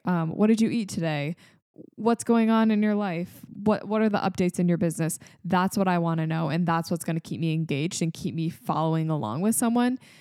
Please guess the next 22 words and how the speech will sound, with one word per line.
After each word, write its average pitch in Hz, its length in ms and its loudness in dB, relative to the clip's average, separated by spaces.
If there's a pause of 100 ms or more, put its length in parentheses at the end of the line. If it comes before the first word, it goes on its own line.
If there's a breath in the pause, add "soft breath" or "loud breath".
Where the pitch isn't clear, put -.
(160 loud breath)
So 180 540 4 (100)
definitely 202 460 0
view 180 220 2
stories 165 680 0
as, 160 300 -2
like, 131 380 -8 (280)
the 190 220 0 (160)
opposite - 380 -4
side. 147 240 -4
So - 160 -4
as 180 240 -2
the 185 120 -2
user, 196 440 2
what 185 160 0
are 175 100 2
the 165 120 -2
things 156 220 -4
that - 140 -8
you 165 200 -2
like 196 180 0
to 233 100 -2
see? 226 340 0